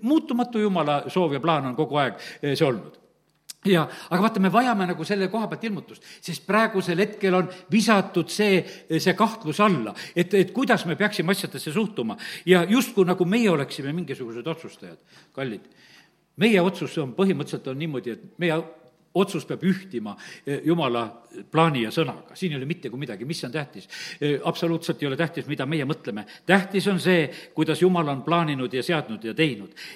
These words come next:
Ja, ja sellepärast me peame tegelikult saama, eh, selle, selle asja kätte. Nüüd, eh, liigun siit edasi.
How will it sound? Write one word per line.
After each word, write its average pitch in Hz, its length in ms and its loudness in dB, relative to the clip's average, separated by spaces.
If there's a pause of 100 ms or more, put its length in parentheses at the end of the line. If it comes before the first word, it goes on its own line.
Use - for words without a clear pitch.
(100)
Ja, 147 240 4
ja - 80 -6
sellepärast 170 380 0
me 135 60 -8
peame 180 400 2
tegelikult 160 500 -2
saama, 135 360 -4 (320)
eh, 135 520 0
selle, 143 360 0
selle 147 200 0
asja 147 200 -2
kätte. 151 360 -6 (380)
Nüüd, 214 260 2
eh, 165 140 6 (1300)
liigun 160 280 0
siit 160 200 -6
edasi. 156 460 0